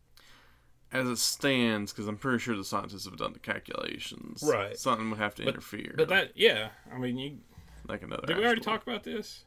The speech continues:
Speaker 1: No.
Speaker 2: Oh, I was talking to somebody else then. Like, I mean, oh, I was talking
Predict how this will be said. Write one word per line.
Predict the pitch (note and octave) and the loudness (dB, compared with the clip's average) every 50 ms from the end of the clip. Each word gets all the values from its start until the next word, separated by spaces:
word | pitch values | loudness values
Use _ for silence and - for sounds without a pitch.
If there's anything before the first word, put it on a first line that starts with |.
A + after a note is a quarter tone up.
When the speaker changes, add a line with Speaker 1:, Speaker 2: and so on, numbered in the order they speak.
| - | -12
Speaker 1:
No. | - A#2+ - - - - - - - - | -8 -6 -6 -6 -8 -10 -16 -16 -12 -8
Speaker 2:
Oh, | - C#3 B2+ G#2 - - - - - - | -4 -4 -4 -4 -6 -10 -18 -20 -16 -16
I | |
was | - - | -14 -10
talking | - B2 A#2 G#2+ | -10 -10 -10 -10
to | G2 | -10
somebody | - - A2+ A2+ A#2 A#2+ | -10 -8 -4 -2 -2 -2
else | A2+ - - | -4 -6 -10
then. | - A#2+ A2 - - - - _ - - - - - - - _ - - - - - | -16 -18 -18 -18 -20 -20 -20 _ -20 -20 -20 -20 -20 -20 -20 _ -20 -20 -20 -10 -2
Like, | C3+ C#3+ C#3 B2 A#2 | 2 2 4 4 4
I | C#3 C#3 | 2 0
mean, | C#3 C3+ A#2+ A#2 A2 G2+ G2+ - - - _ _ - - _ _ - - _ _ - - _ _ _ - _ _ - - _ _ - - _ _ - - _ _ - - - - - - - - | 0 0 -2 -2 -4 -6 -10 -16 -20 -20 _ _ -20 -20 _ _ -20 -20 _ _ -20 -20 _ _ _ -20 _ _ -20 -20 _ _ -20 -20 _ _ -20 -20 _ _ -20 -20 -20 -20 -20 -10 -4 -2
oh, | E3 E3 | 0 0
I | |
was | D#3 D3 - | 0 0 0
talking | - D3+ C#3 - - B2+ A#2+ A#2+ | -2 -2 -2 -2 -4 -4 -4 -6